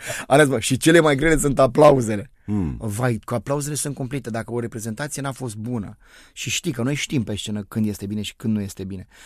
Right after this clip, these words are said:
Speaker 1: Spectatorul, noi avem totuși niște spectatori de teatru destul de toleranți. Încă mai avem spectatori care acceptă și îți oferă aplauzele din generozitate și din respect. Dar eu,
Speaker 2: Pentru
Speaker 1: dacă aș fi,
Speaker 2: munca
Speaker 1: pentru
Speaker 2: pe
Speaker 1: munca
Speaker 2: care
Speaker 1: pe care,
Speaker 2: ai
Speaker 1: da.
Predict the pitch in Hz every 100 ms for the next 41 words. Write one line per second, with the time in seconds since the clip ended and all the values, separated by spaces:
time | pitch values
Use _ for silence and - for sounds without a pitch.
0 | - - - 123 127 165 180 147 165 165
1 | 147 151 117 - 117 - 117 113 113 135
2 | 127 107 127 123 113 107 131 113 - 107
3 | 104 98 - - - 139 139 - 107 104
4 | 101 120 117 110 95 98 117 120 - -
5 | - - 123 120 - - 143 131 147 127
6 | - - - - 147 147 139 165 110 -
7 | 104 110 104 110 131 147 - - _ 156
8 | 151 139 127 120 110 107 131 139 131 123
9 | 127 117 - - 104 _ _ - - -
10 | 113 110 104 123 185 117 90 82 95 -
11 | 95 90 123 90 139 80 - 78 123 123